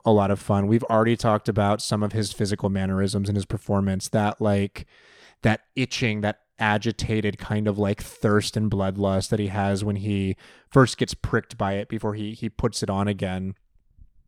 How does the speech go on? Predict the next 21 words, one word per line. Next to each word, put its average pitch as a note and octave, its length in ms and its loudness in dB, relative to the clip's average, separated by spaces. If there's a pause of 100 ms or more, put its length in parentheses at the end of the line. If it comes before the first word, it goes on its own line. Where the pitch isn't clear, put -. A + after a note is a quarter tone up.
(340)
Uh, A#2 320 6
and B2+ 160 4
then C#3 80 4
there D3+ 180 8
is B2+ 160 8 (140)
another B2+ 480 8
scene G2+ 600 -4 (640)
that G#2+ 280 8
we A#2+ 160 10
should A2+ 380 4
talk G#2+ 240 4
about G2+ 240 8
in G2 140 2
detail, F#2+ 520 -4
which G#2 180 0
happens A2 580 4
at G#2 280 2
a A2+ 60 2
New G#2+ 220 0
Year's G2+ 320 0
party. A#2+ 480 -8